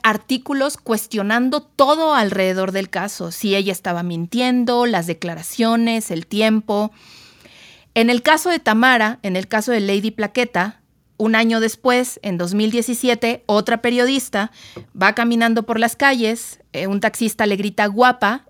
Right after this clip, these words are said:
y ella decide usar los recursos legales de la Ciudad de México para denunciarlo.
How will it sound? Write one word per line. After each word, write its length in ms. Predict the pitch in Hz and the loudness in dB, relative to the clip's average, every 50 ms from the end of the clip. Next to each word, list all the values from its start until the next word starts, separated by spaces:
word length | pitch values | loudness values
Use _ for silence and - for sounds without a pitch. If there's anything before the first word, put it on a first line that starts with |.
| _ | _
y 180 | - 202 196 202 | -6 -4 -2 0
ella 360 | 202 190 220 220 214 220 220 208 | 0 2 2 4 4 4 2 0
decide 480 | - 175 170 180 175 - 226 220 220 233 | -2 -6 -6 -6 -2 -2 0 2 2 2
usar 460 | 226 202 180 - 233 214 220 220 214 208 _ - | 2 0 0 4 4 4 4 4 0 -10 _ -10
los 220 | 214 196 185 - | -8 -8 -6 -6
recursos 480 | 190 180 - 226 226 226 - 254 220 220 | -8 -6 -4 -2 -2 0 0 -2 0 0
legales 400 | 202 190 202 220 240 240 226 202 | 0 2 2 4 4 2 0 -2
de 80 | 196 | -2
la 120 | 185 180 175 | -4 -4 -4
Ciudad 300 | - 196 180 185 196 190 | -4 -4 -4 -2 -2 -2
de 80 | 202 | -2
México 540 | 196 208 254 269 - 339 294 - 330 392 - | -2 -2 -2 -4 -4 -6 -6 -4 -6 -4 -4
para 180 | - 220 180 175 | -2 -2 -2 0
denunciarlo. 720 | 180 175 175 175 180 175 - 254 262 262 269 277 339 508 | -2 -2 -2 -4 -4 -2 0 0 0 0 -2 -4 -6 -8